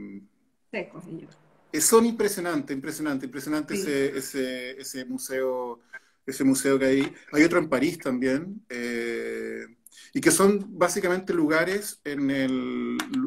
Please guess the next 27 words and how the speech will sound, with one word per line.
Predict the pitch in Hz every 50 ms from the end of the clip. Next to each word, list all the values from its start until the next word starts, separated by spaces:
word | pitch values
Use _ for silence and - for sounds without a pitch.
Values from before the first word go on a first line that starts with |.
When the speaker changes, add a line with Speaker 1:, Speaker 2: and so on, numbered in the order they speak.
| - - - - - - - - 110 -
Speaker 2:
como | - - 123 127 123 120
museos, | 120 120 120 123 120 123 - - - 139 143 160 151
por | 156 151 143
decirlo | 135 - 151 147
de |
alguna | 139 147 151 147
manera, | 147 147 151 151 147
lugares | 147 147 165 180 - - -
que | - 156 180 190 - - - - - - - _ _ _ - -
se, | - - - - - - - - - - - - 147 143 143 143 - - - _ _ _ _ _ _ _ _ _ _ _ - - -
en | - 143 143
la | 151
cual | 147 180 190 190
tú | - 196 196
puedes | 190 202 220 220 220 220 151
ver | 160 202 233 262 - - - _ _ _ _ _ _ _ _ _ _ _ _ _
este | - 202 196 196 - 220
tipo | 220 220 208 202 190
de | 165 165 165
arte, | 156 139 127 - - - 120 117 -
en | - 131 135
la | 139 143 139
cual, | 160 160 180 196 - - - _ _ _ _ _ _ - - -
eh, | 147 143 139 135 135 135 135 131 135 _ _ _ _ _ _ _ _ _ _ _
te | _ - 139
conectas | 147 156 165 170 170 - - 135 - -
a, | 139 127 117 110